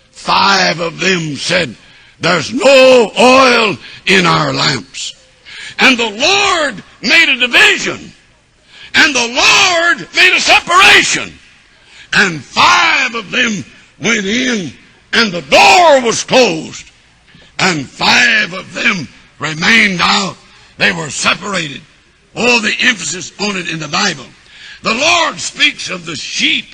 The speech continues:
and the goats. And the day when the Lord will say unto the sheep, "Enter thou into the joys of the Lord."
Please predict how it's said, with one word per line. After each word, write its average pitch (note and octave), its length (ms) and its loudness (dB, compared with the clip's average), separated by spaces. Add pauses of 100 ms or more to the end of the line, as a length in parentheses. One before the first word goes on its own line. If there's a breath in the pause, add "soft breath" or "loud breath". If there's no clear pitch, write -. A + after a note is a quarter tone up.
(140)
and F#3 160 -6
the E3 100 -12
goats. A3+ 720 -4 (880 loud breath)
And C4+ 220 2
the A#3 80 -2
day - 440 2
when D4 160 -4
the B3+ 100 -4
Lord D4+ 680 2
will G3+ 120 -12
say G3 500 -6 (420 soft breath)
unto A3 360 -2
the F#3 140 -10
sheep, - 360 -6 (540 soft breath)
"Enter A3+ 320 -2
thou G3+ 480 -2
into F3+ 360 -6 (300 soft breath)
the F#3 240 -4
joys E3 600 -4
of D#3 80 -6
the D3+ 100 -6
Lord." D#3 500 -2